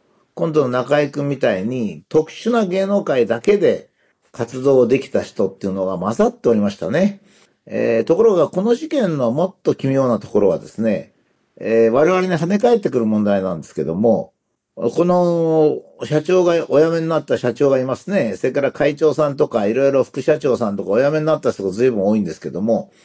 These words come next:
お辞めになった理由はですね、中井くんという独身のタレントで、あまりたちの良くない人が、えー、女子アナとデートしたいということで、ちょっと局の人にも手伝ってもらって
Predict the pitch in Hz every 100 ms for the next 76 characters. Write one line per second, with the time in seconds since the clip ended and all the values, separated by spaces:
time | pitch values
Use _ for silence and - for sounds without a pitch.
0 | _ _ _ 139 180 226 247 262 247 -
1 | 139 135 160 185 196 180 113 - 113 98
2 | - - _ _ - 131 196 226 214 214
3 | 214 190 - 190 196 196 156 117 135 -
4 | - 190 190 185 175 - 156 170 170 -
5 | - 147 175 160 101 - _ - 123 170
6 | 202 226 220 190 160 156 156 117 - 123
7 | 101 80 - _ _ _ _ - 104 101
8 | 143 151 - 208 214 208 208 202 202 196
9 | 190 185 180 180 175 170 165 160 156 147
10 | - 135 143 156 202 165 - 139 104 -
11 | - _ _ _ _ - 143 180 190 175
12 | 151 123 165 139 113 - - 117 - 147
13 | 135 120 - 113 131 139 117 90 - 113
14 | 131 135 - 101 107 98 _ 185 147 95
15 | -